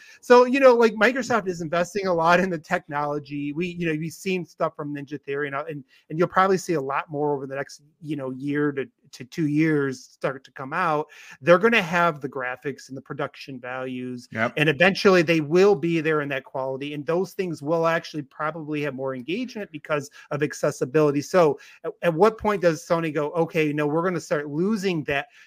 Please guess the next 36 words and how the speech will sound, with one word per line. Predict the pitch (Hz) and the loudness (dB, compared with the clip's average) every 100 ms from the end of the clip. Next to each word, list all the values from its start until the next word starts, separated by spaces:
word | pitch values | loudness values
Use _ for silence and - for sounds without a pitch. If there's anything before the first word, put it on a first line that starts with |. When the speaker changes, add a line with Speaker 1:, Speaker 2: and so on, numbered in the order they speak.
| _ | _
Speaker 1:
'Cause | 185 175 | -2 0
if | 190 | 0
you | 190 214 | 0 0
lose | 269 285 156 | 2 0 2
that, | 175 185 147 131 - _ - | 4 6 4 -2 -8 _ -4
um, | 151 139 135 127 135 | -2 0 -4 -8 -6
then | 139 185 | 0 0
what | 170 170 | 2 0
do | 151 | 0
you | 143 127 | -6 -6
have, | 135 120 107 | -8 -10 -10
right? | 127 127 | -10 -10
If | - | -4
you | |
don't | 165 | 4
Speaker 2:
Well, | 180 202 | 8 8
Speaker 1:
have | 190 | 6
the | |
Speaker 2:
uh, | 170 | 0
Speaker 1:
value. | 143 143 196 | 0 0 2
Speaker 2:
you | 196 | 2
know, | 175 | 2
that's | 156 185 190 | 4 4 2
a | |
great | 156 175 156 | 0 0 0
point | - 175 143 | -2 -6 -6
because | 127 143 117 | -4 -4 0
their, | 147 131 | -2 -2
their, | 123 135 | -4 -6
their | 127 147 | -2 -2
current | 143 185 196 180 | -2 -4 -4 -4
talking | - 170 170 151 131 | -6 -4 -4 -6 -12
points | - 127 123 | -8 -8 -8
for | - 135 | -8 -10
both | 120 123 139 135 | -8 -6 -6 -4
Nintendo | 131 123 139 143 135 123 120 | -4 -4 -4 -4 0 0 0